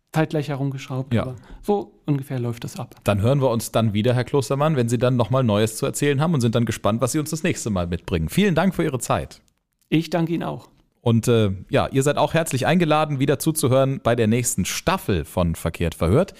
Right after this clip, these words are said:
Speaker 2: Beginnt dann mit der nächsten Folge. Wir haben jetzt quasi wieder fünf am Stück abgeschlossen unter dem Titel Frischer Wind. Und auch beim nächsten Mal wird's garantiert wieder spannende Einblicke geben, dann unter dem Titel Die R N V zum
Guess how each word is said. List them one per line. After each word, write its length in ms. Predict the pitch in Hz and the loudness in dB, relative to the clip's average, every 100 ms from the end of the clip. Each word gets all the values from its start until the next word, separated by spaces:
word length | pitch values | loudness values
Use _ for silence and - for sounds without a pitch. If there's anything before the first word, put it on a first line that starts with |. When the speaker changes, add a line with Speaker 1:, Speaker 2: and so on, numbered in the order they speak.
| - - - | -20 -20 -10
Speaker 2:
Beginnt 280 | - 95 107 | -2 0 2
dann 120 | 98 | 2
mit 140 | 95 | 2
der 100 | 90 | 2
nächsten 360 | 80 78 - 78 | 0 -2 -2 -6
Folge. 420 | - 92 107 190 - - _ | 0 2 2 0 -4 -18 _
Wir 120 | 85 | -4
haben 140 | 85 85 | 0 0
jetzt 420 | 85 - - - | -2 -4 -10 -10
quasi 340 | - 78 85 | -4 -2 -2
wieder 180 | 80 78 | -2 -2
fünf 240 | - 113 | 0 0
am 140 | - 90 | 0 -4
Stück 240 | - 98 | -4 -4
abgeschlossen 560 | 143 - 165 147 151 143 | -4 -2 -2 0 0 -2
unter 220 | 165 175 | -2 0
dem 120 | 156 | -2
Titel 260 | 135 147 131 | -2 -2 -2
Frischer 320 | - 117 98 | -2 0 2
Wind. 260 | 185 262 - - - - - | 2 0 -6 -18 -20 -16 -4
Und 140 | 104 | -2
auch 100 | 98 | 0
beim 180 | - 95 | 0 2
nächsten 320 | 95 95 - 80 | 4 2 0 -2
Mal 200 | 80 78 | -2 0
wird's 180 | 113 - | -2 0
garantiert 560 | 107 104 - 113 - | 0 2 2 -2 0
wieder 280 | 110 104 101 | 0 2 0
spannende 500 | - - - 185 170 | -4 -2 2 4 4
Einblicke 420 | 131 185 196 190 147 | 4 2 2 2 2
geben, 400 | 143 143 139 107 | 2 2 0 0
dann 240 | 113 170 | 0 0
unter 260 | - 156 135 | 0 0 2
dem 140 | 135 | 0
Titel 460 | 131 127 - 117 131 - | 0 0 2 2 0 -4
Die 100 | 87 | -2
R 160 | 85 | 0
N 100 | 85 | -2
V 420 | 82 107 139 - _ | 0 2 0 -2 _
zum 340 | - 160 185 | -2 0 0